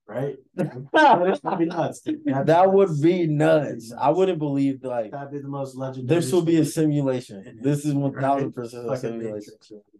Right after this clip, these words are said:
Speaker 2: Like, if that's what
Speaker 1: If she,
Speaker 2: ends all
Speaker 1: if she
Speaker 2: this.
Speaker 1: won that shit.
Speaker 2: And global warming
Speaker 1: But
Speaker 2: just
Speaker 1: good for
Speaker 2: stops.
Speaker 1: her. I hope she can do it.
Speaker 2: Yeah, me too. I'm root-,
Speaker 1: <laughs>
Speaker 2: I'm rooting for that.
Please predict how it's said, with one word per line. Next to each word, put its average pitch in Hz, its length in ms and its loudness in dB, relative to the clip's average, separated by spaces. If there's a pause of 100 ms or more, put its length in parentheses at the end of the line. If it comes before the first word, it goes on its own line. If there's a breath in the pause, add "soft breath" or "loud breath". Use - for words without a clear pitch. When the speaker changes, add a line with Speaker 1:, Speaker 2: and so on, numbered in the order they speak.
(300)
Speaker 2:
Like, 120 280 -2
if 107 120 -6
that's 117 380 0
what 113 220 -4
Speaker 1:
If 110 100 -12
she, 113 60 -10
Speaker 2:
ends 123 240 -6
all 101 280 -4
Speaker 1:
if - 60 -14
she 147 60 -8
Speaker 2:
this. 135 80 -6
Speaker 1:
won 127 240 -8
that 107 200 -18
shit. - 220 -18 (300)
Speaker 2:
And 113 180 -6
global 131 360 2
warming 120 320 -4
Speaker 1:
But 113 60 -8
Speaker 2:
just 107 100 -10
Speaker 1:
good - 80 -2
for 123 60 0
Speaker 2:
stops. 123 360 -4
Speaker 1:
her. 131 160 -6
I 139 40 -6
hope 165 200 -10
she 156 120 -16
can 151 200 -12
do 139 180 -8
it. 123 140 -10
Speaker 2:
Yeah, 143 220 0
me 127 180 -4
too. 160 300 -6 (140)
I'm 226 80 -6 (120)
root-, 135 240 -2 (160)
Speaker 1:
<laughs> - 120 -12
Speaker 2:
I'm 139 120 0
rooting 147 280 0
for 127 140 -12
that. 117 280 -4